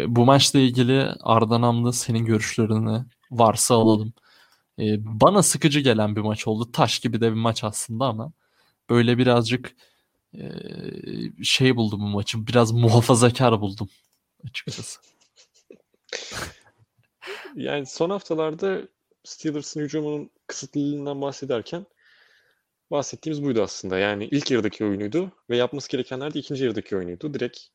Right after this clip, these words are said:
Speaker 2: e, maç olarak laps diye karşımıza çıktı. İlk yarıda yaptıkları yedi sayı şeyden geldi.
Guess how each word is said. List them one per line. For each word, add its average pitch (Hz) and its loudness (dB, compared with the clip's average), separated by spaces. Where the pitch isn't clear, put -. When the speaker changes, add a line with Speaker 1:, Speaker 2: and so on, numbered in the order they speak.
Speaker 2:
e, 110 -8
maç 123 -6
olarak 110 -4
laps 127 -4
diye 139 -4
karşımıza 117 -4
çıktı. - -16
İlk 143 -8
yarıda 143 2
yaptıkları 131 -2
yedi 131 -2
sayı 131 -4
şeyden 123 -4
geldi. 92 -4